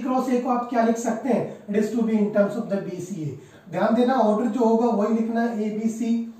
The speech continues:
एबीसी, बीसीए, बीसीए, C dot A cross B को क्या लिखा जा सकता है? सीएबी।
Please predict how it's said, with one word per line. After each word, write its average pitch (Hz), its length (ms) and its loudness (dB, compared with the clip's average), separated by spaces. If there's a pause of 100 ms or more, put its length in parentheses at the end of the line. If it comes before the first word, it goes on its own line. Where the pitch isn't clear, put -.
(760)
एबीसी, 220 580 2 (340)
बीसीए, 220 720 2 (300)
बीसीए, 202 640 0 (1000)
C 226 300 4
dot 226 220 4
A 220 120 2
cross 214 300 0
B 208 100 0
को 208 120 0
क्या 208 160 2
लिखा 196 220 0
जा 190 140 0
सकता - 280 -8
है? 180 100 -4
सीएबी। 139 560 -8